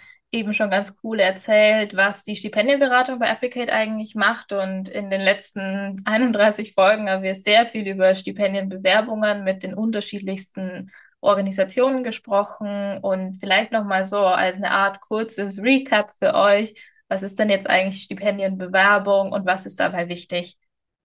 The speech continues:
Also es gibt, ähm, ja sehr viele verschiedene Stipendiengeber.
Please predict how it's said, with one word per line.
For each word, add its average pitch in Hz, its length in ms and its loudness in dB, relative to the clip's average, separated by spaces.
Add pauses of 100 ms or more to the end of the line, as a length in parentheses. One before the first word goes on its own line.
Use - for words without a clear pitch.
(140)
Also 202 460 0
es 208 220 0
gibt, 277 420 2
ähm, 202 300 0
ja 190 100 2
sehr 220 180 -2
viele 208 440 4
verschiedene 226 600 2
Stipendiengeber. 202 1000 2